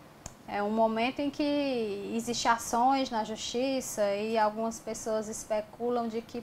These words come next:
pode haver uma mudança com relação à prefeitura, à atual administração, que pode mudar.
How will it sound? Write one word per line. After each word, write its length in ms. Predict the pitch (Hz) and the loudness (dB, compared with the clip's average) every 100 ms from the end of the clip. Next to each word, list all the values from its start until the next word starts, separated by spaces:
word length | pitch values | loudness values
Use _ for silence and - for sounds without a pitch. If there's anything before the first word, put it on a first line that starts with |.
| - | -2
pode 380 | - 233 269 262 | 6 8 8 6
haver 260 | 247 247 247 | 2 4 0
uma 180 | 247 247 | 0 0
mudança 720 | 247 208 208 196 190 - - - - - - | -2 -2 -2 -2 -6 -10 -12 -16 -18 -18 -10
com 80 | - | -2
relação 680 | 208 208 208 208 220 214 214 | 2 4 2 2 0 2 4
à 140 | 214 | 2
prefeitura, 720 | 214 220 220 226 220 262 262 | 0 -2 -2 -2 0 4 8
à 140 | 240 233 | 10 8
atual 340 | 240 240 226 233 | 8 10 10 10
administração, 920 | 226 226 226 233 - 220 - 247 247 | 8 2 -2 -2 0 0 2 -2 -2
que 80 | 247 | -4
pode 240 | 208 208 | -2 -2
mudar. 520 | 208 202 202 233 247 | -4 -6 0 2 2